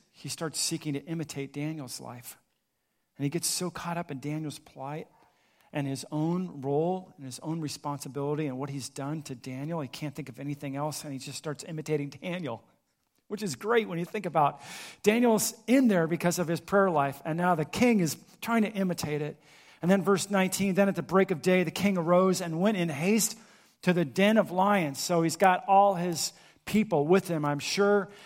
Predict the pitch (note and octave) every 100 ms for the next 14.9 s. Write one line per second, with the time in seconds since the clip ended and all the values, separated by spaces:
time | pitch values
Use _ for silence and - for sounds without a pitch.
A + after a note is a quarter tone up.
0 | - D3+ D3+ D#3+ B2+ C3 F#3 A#3+ A#3+ G3+
1 | F#3 D#3 F#3 F3 D#3 D#3 D#3 D3+ D3+ -
2 | - _ _ _ _ - F#3 F#3+ G3 -
3 | A3 A#3+ A3+ A3 G#3 F#3+ G3 G3+ G3 E3+
4 | F#3+ G3 G#3 F#3+ E3+ E3+ E3 E3 - -
5 | B3 B3 B3+ C4 G3 A3+ G#3 - F#3 E3
6 | - - A#3+ A#3 G3 - A#3 B3 B3 F#3
7 | E3+ - - _ _ _ _ _ _ _
8 | _ _ _ _ - - B3+ A#3+ - B3+
9 | B3 - A#3+ A#3+ A#3+ C#4 C4+ F3+ C4+ D4+
10 | C#4 G#3 E3+ - - D4+ D4 D4+ A3+ A#3+
11 | A3+ A3+ G#3+ C4 C#4+ C#4 A#3+ B3 A#3 G3
12 | F3+ G3+ D#3 B3+ D4 A#3 C#4 B3+ G3 A3
13 | A3 A3 - C#4 C4+ B3 A3+ B3 C4 A3+
14 | G3 A3 A3+ B3 D4+ C4 E3 D3